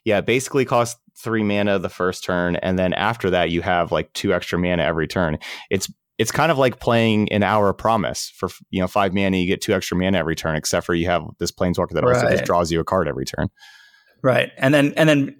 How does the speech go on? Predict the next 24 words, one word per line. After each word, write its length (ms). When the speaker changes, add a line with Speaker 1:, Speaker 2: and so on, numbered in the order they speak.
Speaker 2:
his, 380
his 200
down 300
tick 340
is 160
a 40
defensive 680
ability, 400
which 140
has 240
traditionally 480
been 180
one 160
of 80
the 80
hallmarks 560
of 80
a 60
good 120
Planeswalker. 600
Speaker 1:
Yep, 320
and 180
it 140
can, 280